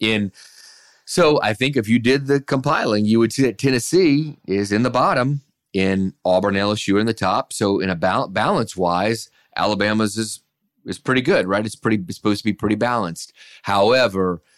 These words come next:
Coach Saban's argument was that Tennessee, uh, should be in the top based on the last couple years and based on the trajectory and based on thirty years or forty years of metric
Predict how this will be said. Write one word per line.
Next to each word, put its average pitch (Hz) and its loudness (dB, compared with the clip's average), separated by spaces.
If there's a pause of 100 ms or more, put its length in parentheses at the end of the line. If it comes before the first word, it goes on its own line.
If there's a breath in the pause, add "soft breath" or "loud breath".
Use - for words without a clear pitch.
(140)
Coach 98 0
Saban's 98 -2
argument 87 -2
was 82 -6
that 80 -4 (320 soft breath)
Tennessee, 90 -2 (300)
uh, 80 -4 (100)
should 90 -4
be 82 -4
in 78 -4
the 78 -6
top 76 -6
based 80 -6
on 78 -2
the 76 -2
last 76 -4
couple 143 -2
years 90 -2
and 80 -6
based 82 -6
on 85 -6
the 78 -8
trajectory 104 -2
and 175 0
based 113 -2
on 101 0
thirty 196 0
years 85 -4
or 85 -10
forty 165 0
years 92 -2
of 82 -8
metric 85 -6